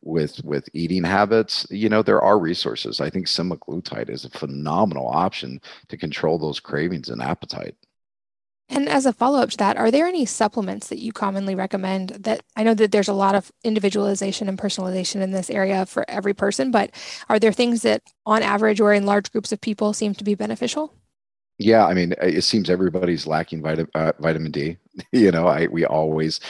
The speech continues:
Speaker 1: are suggesting, uh, vitamin D. Uh, a lot of people lack B twelve. Those are all things that can help with energy levels and mood.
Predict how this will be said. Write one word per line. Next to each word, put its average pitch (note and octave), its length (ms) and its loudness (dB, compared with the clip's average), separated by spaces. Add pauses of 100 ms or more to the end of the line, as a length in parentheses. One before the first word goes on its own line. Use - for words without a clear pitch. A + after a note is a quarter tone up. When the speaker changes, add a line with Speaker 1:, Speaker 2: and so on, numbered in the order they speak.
(220)
Speaker 1:
are E2 100 2
suggesting, D2+ 720 -2
uh, C#2+ 300 -4
vitamin D2 420 -4
D. C#2+ 400 -2
Uh, C2+ 220 -2
a - 0 -
lot D2 260 0
of D#2 80 -4
people - 320 -4
lack C#2+ 340 -2
B C#2+ 120 -6
twelve. C2+ 500 -2 (400)
Those D2 320 -4
are D2 100 0
all C#2+ 140 2
things C#2 280 -6
that C2+ 140 -4
can C2 100 -8
help C2+ 220 -6
with - 120 -8
energy C#2 340 -6
levels C#2 380 -6
and C2 200 -12
mood. C2 320 -8